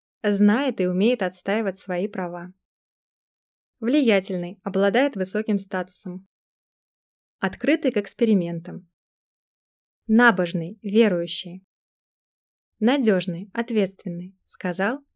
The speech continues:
сделал. Никогда не пасует перед трудностями. Благодарный, умеет замечать и ценить хорошее. Обладает хорошим чувством стиля.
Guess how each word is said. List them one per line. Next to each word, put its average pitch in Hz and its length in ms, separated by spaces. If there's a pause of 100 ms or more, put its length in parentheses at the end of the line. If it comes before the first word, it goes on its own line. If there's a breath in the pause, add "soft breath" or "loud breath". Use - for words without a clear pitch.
(120)
сделал. 175 600 (1160)
Никогда 208 500
не 320 140
пасует 262 480
перед 240 240
трудностями. 190 720 (1120)
Благодарный, 190 840 (200)
умеет 196 380
замечать 190 640
и 185 60
ценить 190 380
хорошее. 185 640 (1200)
Обладает 202 600
хорошим 196 520
чувством 202 400
стиля. 165 520